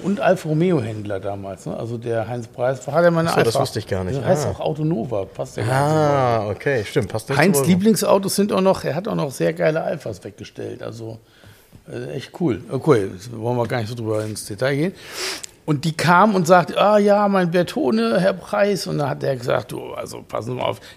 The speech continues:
Speaker 1: da hab ich hier was ganz Tolles für Sie.“ Und da wurde der Volvo vierhundertachtzig der Nachfolger von einem Bertone bei einer älteren Dame. Und, ähm, gut, aus heutiger Klassikersicht vielleicht nicht ganz so nachzuvollziehen, aber weißt du, ein rostiger Bertone hat für eine alte Dame,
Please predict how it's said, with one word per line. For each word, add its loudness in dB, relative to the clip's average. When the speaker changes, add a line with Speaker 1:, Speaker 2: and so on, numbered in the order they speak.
Speaker 1:
da 2
hab 0
ich -8
hier 2
was -2
ganz -2
Tolles 2
für -6
Sie.“ -10
Und 2
da 6
wurde 4
der 4
Volvo 8
vierhundertachtzig 2
der 2
Nachfolger 0
von -6
einem -2
Bertone -2
bei -8
einer -6
älteren -8
Dame. -2
Und, 4
ähm, 4
gut, 2
aus 2
heutiger 4
Klassikersicht 0
vielleicht -4
nicht -8
ganz -4
so -4
nachzuvollziehen, -4
aber 4
weißt 4
du, 4
ein 0
rostiger 4
Bertone 2
hat 2
für -4
eine 0
alte -2
Dame, 0